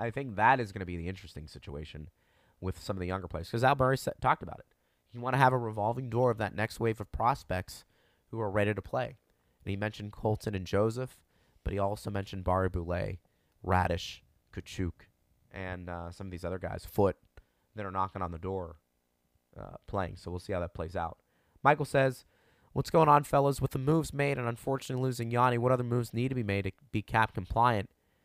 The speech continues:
and have the ability to sign rookies if need be at this time?"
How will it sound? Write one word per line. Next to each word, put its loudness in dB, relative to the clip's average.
and 0
have 4
the 0
ability 0
to -4
sign -4
rookies -8
if -6
need -2
be -6
at -10
this -14
time?" -18